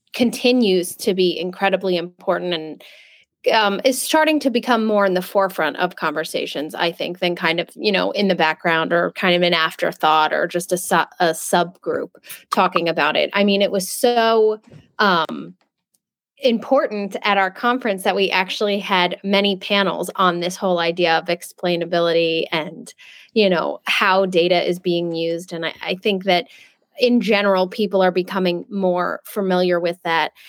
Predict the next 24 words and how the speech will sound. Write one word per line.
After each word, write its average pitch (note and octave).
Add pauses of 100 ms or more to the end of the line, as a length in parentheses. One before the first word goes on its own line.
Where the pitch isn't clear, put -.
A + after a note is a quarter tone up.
(200)
It C4
was C4
interesting. C#4
I F#3+
actually G#3+
was G#3
having F#3+
a F3+
conversation F#3+
recently F#3
and F3
we F3+
were F3
talking F#3+
about, F#3
you F#3+
know, F3+
the -
term A3+
explainability F#3+
and F#3
should G3
we G3
use F#3+